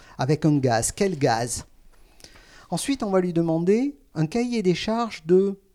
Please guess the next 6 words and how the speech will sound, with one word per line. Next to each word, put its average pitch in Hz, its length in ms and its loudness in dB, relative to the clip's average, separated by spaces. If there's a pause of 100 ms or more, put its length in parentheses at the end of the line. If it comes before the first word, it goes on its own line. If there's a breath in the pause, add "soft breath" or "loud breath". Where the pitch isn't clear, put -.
(160)
toute - 180 -2
la 208 80 -4
contrainte 220 480 0
industrielle. 185 760 0 (580)
Parce 175 200 2
que, 202 400 0